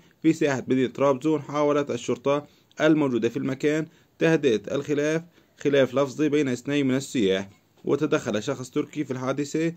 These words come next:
في الحادث بعد سوء فهمه للوضع عن أن السياح يقاومون رجال الشرطة حسب ما ذكر البيان، وبالتالي ضرب أحد الشخص التركي أحد السياح، واحد تركي ضرب أحد السياح ما أدى إلى سقوطه على الأرض،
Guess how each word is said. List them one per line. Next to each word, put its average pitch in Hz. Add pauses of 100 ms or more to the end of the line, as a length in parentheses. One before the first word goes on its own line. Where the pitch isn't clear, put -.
(840)
في -
الحادث 147
بعد 160
سوء 135
فهمه 156
للوضع 151
عن 151
أن 151
السياح 127
يقاومون 143
رجال 110
الشرطة 160 (400)
حسب 156
ما 131
ذكر 120
البيان، 101 (240)
وبالتالي 170
ضرب 143
أحد 113 (1120)
الشخص 143
التركي 147
أحد 147
السياح، 147 (520)
واحد 127
تركي 107
ضرب 120
أحد 135
السياح 147
ما 165
أدى 131
إلى 123
سقوطه 143
على 120
الأرض، 139